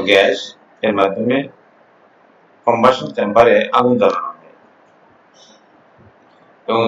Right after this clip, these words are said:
যে স্টিম তৈরি হয়, এই স্টিমের মাধ্যমে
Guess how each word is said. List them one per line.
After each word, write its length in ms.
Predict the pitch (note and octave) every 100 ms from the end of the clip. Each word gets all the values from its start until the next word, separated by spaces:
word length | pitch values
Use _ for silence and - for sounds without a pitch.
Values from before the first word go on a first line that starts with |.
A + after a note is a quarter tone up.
| A2+
যে 80 | A#2 A2+ - - G#2
স্টিম 240 | - D#3 D#3 A2+
তৈরি 200 | G#2 G2+
হয়, 160 | A#2+ - - - G2
এই 100 | F#2+ -
স্টিমের 500 | - - C#3+ D3+ C3+ G#2
মাধ্যমে 400 | G2+ A#2+ B2 A#2+